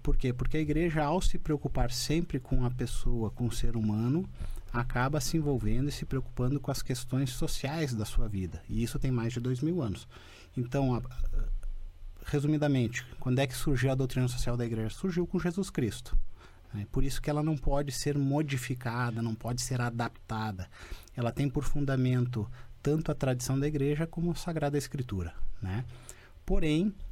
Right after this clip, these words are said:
em determinado momento, ah, começou-se a utilizar o termo doutrina social da igreja. E a partir deste determinado momento, começou-se a formular-se,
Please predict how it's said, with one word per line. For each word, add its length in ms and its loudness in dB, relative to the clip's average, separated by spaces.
em 80 4
determinado 680 2
momento, 760 2
ah, 360 2
começou-se 640 2
a 40 2
utilizar 760 2
o 60 2
termo 520 4
doutrina 720 2
social 480 -4
da 80 -2
igreja. 420 -4
E 80 2
a 60 2
partir 440 0
deste 320 -2
determinado 580 2
momento, 640 2
começou-se 840 2
a 300 0
formular-se, 1120 2